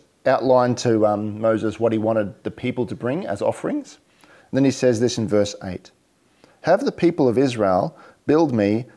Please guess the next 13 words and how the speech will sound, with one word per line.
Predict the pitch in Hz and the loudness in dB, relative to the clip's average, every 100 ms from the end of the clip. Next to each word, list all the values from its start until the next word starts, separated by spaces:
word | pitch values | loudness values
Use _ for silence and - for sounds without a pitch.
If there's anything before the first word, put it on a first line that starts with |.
| _ | _
a | 120 | 0
holy | 117 - 151 180 190 | 0 2 2 2 0
sanctuary | - 101 92 - 90 101 151 _ _ _ _ _ | -2 -4 -4 -6 -4 -4 -8 _ _ _ _ _
so | - 127 101 | -4 0 4
I | 160 | 2
can | 185 208 175 | 2 -2 2
live | 110 107 113 - _ _ _ _ - | 2 2 0 -8 _ _ _ _ -4
among | 123 143 156 156 | 0 2 2 0
them." | 110 82 117 _ _ _ _ _ _ _ _ _ - - - | -4 -6 -12 _ _ _ _ _ _ _ _ _ -20 -20 -2
Have | 151 202 | 0 0
the | |
people | 240 151 135 131 | 0 -2 2 0
build | 123 120 113 113 - | 2 4 2 0 -10